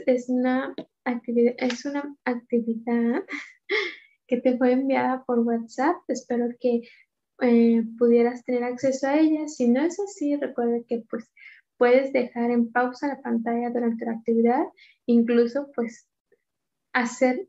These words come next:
uso de esos talentos que el Señor te dio para dictar y trazar el peque-, el dibujo que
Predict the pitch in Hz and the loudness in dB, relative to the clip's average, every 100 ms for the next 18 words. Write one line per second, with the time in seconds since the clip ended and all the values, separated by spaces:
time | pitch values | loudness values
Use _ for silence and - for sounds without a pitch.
0 | _ - 269 294 294 330 269 262 277 - | _ -2 2 2 2 2 2 0 -6 -2
1 | 240 240 233 262 - 240 233 233 226 233 | 0 2 0 -4 -2 -4 -2 0 2 2
2 | 226 240 240 233 240 240 233 233 - 233 | 2 2 2 2 0 2 2 2 -6 -6
3 | 285 311 - 233 - 233 233 240 240 247 | -6 -6 -4 -2 0 0 0 -2 -4 -4
4 | 233 - 233 226 240 233 233 233 233 254 | -8 0 0 2 0 2 4 4 2 -4
5 | - 240 | -6 -8